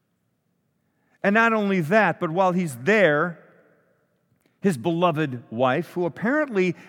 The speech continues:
at the age of seventy-five is still quite a looker, has the eyes of the Pharaoh upon her. And Abraham, as the upright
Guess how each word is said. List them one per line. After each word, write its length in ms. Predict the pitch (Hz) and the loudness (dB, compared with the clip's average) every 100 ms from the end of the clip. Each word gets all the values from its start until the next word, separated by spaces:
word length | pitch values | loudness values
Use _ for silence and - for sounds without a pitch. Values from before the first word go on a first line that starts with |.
| - | -6
at 160 | 160 | -4
the 120 | 170 175 | -2 -2
age 220 | 214 170 | -2 -6
of 80 | 147 | -2
seventy-five 720 | 190 180 175 - 170 170 139 | 0 0 -2 -2 -2 -2 -6
is 80 | |
still 240 | - 175 190 | -10 -8 -8
quite 300 | - 165 208 | -6 -4 -2
a 40 | |
looker, 420 | 170 202 120 151 - - _ _ _ _ _ _ _ _ _ _ _ _ _ _ _ _ _ _ _ _ 127 _ _ _ _ _ _ _ _ _ _ _ _ _ _ _ _ _ _ _ _ _ _ _ | -4 -4 -6 -8 -10 -20 _ _ _ _ _ _ _ _ _ _ _ _ _ _ _ _ _ _ _ _ _ _ _ _ _ _ _ _ _ _ _ _ _ _ _ _ _ _ _ _ _ _ _ _
has 260 | 202 214 165 | 0 2 0
the 140 | 214 | -2
eyes 440 | 202 240 277 254 | -2 0 0 0
of 80 | 233 | -4
the 100 | 202 | -8
Pharaoh 480 | - 214 208 190 185 | -6 -2 2 2 0
upon 460 | 165 - 160 143 127 | -4 -4 -4 -4 -6
her. 400 | 120 90 87 - _ _ _ _ _ _ _ _ _ _ _ _ _ _ _ _ | -8 -10 -14 -20 _ _ _ _ _ _ _ _ _ _ _ _ _ _ _ _
And 120 | 156 170 | -6 -2
Abraham, 500 | 269 233 190 151 143 | 0 4 4 4 -2
as 140 | 113 | -4
the 160 | 143 120 - - | -6 -6 -10 0
upright 720 | 247 165 151 208 190 156 | 0 0 -4 -2 -2 -8